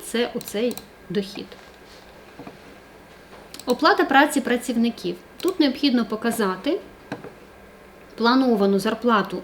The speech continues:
новим найманим працівникам. В нашому прикладі необхідно створити, е, мінімум два працівники. От в даному прикладі показано, вісім п'ятсот буде зарплата двом працівникам поквартальна на три місяці.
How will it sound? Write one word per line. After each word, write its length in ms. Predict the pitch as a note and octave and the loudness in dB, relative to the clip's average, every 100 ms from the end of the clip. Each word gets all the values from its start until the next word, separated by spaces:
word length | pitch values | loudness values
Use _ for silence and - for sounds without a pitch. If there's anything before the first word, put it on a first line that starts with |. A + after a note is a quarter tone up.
| - | 0
новим 460 | A3 A#3+ B3+ G3+ | 2 4 4 4
найманим 460 | F#3+ A3 G3 F3+ F3 | 2 2 0 -2 -4
працівникам. 760 | G3+ A#3 A#3 G#3 G3 F3+ F3 - - - - G#3+ | -4 -4 -4 -4 -6 -6 -8 -8 -14 -16 -14 0
В 60 | |
нашому 460 | A#3+ C#4+ - A3+ G#3 | 4 4 2 0 0
прикладі 560 | G#3 G#3 G3 F3 F3+ - - - | 0 -2 -2 -8 -10 -14 -18 -4
необхідно 440 | G#3+ G3 C4+ A3+ | -2 0 0 0
створити, 680 | G#3+ - G#3 G#3+ G3 F3+ F#3+ - A#3+ | 0 -4 0 0 0 -8 -10 -12 -8
е, 120 | G3 | -4
мінімум 480 | G3 A#3 G3+ F3 F#3 | 2 2 2 0 -4
два 220 | F#3+ G#3 | 0 0
працівники. 720 | G3 B3+ - D4 D4 D4+ E4+ F4 - - - G3 | 2 -4 -2 0 0 0 -4 -4 -10 -18 -12 -8
От 140 | F#3 | -6
в 80 | F#3+ | 0
даному 360 | A3 G3+ F#3+ F3 | 2 2 0 -2
прикладі 400 | D4+ E4 D#4+ D4 | -4 0 0 0
показано, 560 | B3+ B3+ B3+ A#3 F#3+ F3+ | -4 -2 0 0 -2 -2
вісім 300 | A#3 - F#3 F3+ - | -2 -2 -6 -8 -10
п'ятсот 440 | G#3 G3 - F3+ F#3+ | -8 -6 -6 -6 -4
буде 220 | F#3+ F3 | -6 -6
зарплата 680 | F#3 - C4+ D#4 F#4 E4 D4 | -10 -10 0 0 2 0 0
двом 260 | F#3+ F#3+ F#3 | -2 -2 -2
працівникам 720 | F3 - F#3+ G3 G3 D4+ F#4+ - - - - - - - | -6 -8 -6 -6 0 0 0 -4 -16 -20 -20 -20 -20 2
поквартальна 800 | C#4+ D4 G#3+ G3 F#3 F3 F3+ G3 | 2 2 -2 -4 -6 -8 -6 0
на 140 | C4+ | 0
три 200 | B3 G#3+ | 0 0
місяці. 540 | G3+ E3+ - - - | 0 -2 -10 -12 -14